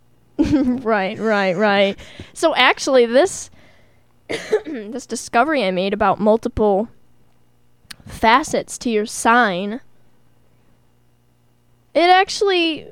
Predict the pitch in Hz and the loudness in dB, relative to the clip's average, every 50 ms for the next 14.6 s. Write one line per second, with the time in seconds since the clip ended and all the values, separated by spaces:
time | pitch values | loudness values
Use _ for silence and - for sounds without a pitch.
0 | - - - 320 349 339 330 320 320 302 294 285 285 294 285 269 262 262 262 269 | -20 -12 -4 -2 0 2 2 2 2 2 4 4 6 6 6 6 6 4 2 -2
1 | 254 254 254 247 240 233 226 202 214 214 226 262 330 302 247 196 196 - - - | -4 -2 2 2 2 2 2 0 -2 -2 0 0 -2 -2 -4 -4 -6 -6 -6 -8
2 | 226 - 247 240 226 220 214 214 240 - - - - - - - - _ _ _ | -4 0 4 4 6 6 4 2 0 -6 -6 -8 -10 -12 -16 -20 -20 _ _ _
3 | _ _ _ _ _ _ _ _ _ _ _ _ _ - 226 220 214 208 202 - | _ _ _ _ _ _ _ _ _ _ _ _ _ 0 4 4 4 4 4 4
4 | 226 233 220 - - - 220 - - 247 247 247 254 - 240 214 214 - 262 233 | 4 2 2 2 0 0 0 0 2 0 0 0 2 0 -2 -2 0 2 2 2
5 | 233 226 233 - - 330 339 370 359 349 247 - 320 254 240 226 214 214 202 214 | 4 2 0 0 2 0 2 2 0 -2 0 2 2 4 4 4 2 0 -2 -4
6 | 233 - - - - - - - - _ _ - 214 - - - 285 269 254 240 | -6 -8 -12 -20 -20 -20 -20 -20 -20 _ _ -10 -6 -2 0 2 2 2 2 0
7 | - - 202 196 190 190 - - 220 220 247 220 214 214 - 202 - - - 254 | -2 -2 -2 0 0 -2 0 0 0 0 2 2 2 2 0 -8 -10 -6 -2 -2
8 | 240 254 - 233 208 208 202 196 190 190 185 143 123 110 87 104 - - - 220 | -2 -2 -2 -4 -4 -2 -2 0 0 0 -2 -2 -4 -6 -8 -8 -6 -2 -2 -2
9 | 226 - - - - - _ _ - - _ - 247 262 269 262 254 240 233 226 | -2 -4 -14 -14 -16 -18 _ _ -20 -20 _ -2 2 4 4 4 4 4 4 2
10 | 226 - 226 196 - - - 226 226 240 233 233 220 208 214 214 214 214 214 214 | 2 2 -4 -6 -2 2 2 2 2 2 0 -2 -2 0 2 2 2 2 2 2
11 | 208 208 208 208 202 202 202 - - - - - _ _ _ _ _ _ _ _ | 2 2 2 2 0 0 -2 -6 -12 -20 -20 -20 _ _ _ _ _ _ _ _
12 | _ _ - - 240 233 226 220 226 220 214 208 196 202 202 196 - 214 214 208 | _ _ -2 2 2 4 4 4 2 2 2 0 2 2 0 0 -2 -4 -4 -4
13 | 214 214 - - 202 196 202 208 202 196 202 190 185 190 - - - - 220 208 | -4 -4 -4 -4 -4 -2 0 0 2 2 2 2 0 0 -4 -8 -2 -2 -2 0
14 | - 202 196 190 - - 190 190 190 196 190 185 | 2 0 0 0 0 0 0 2 2 2 2 0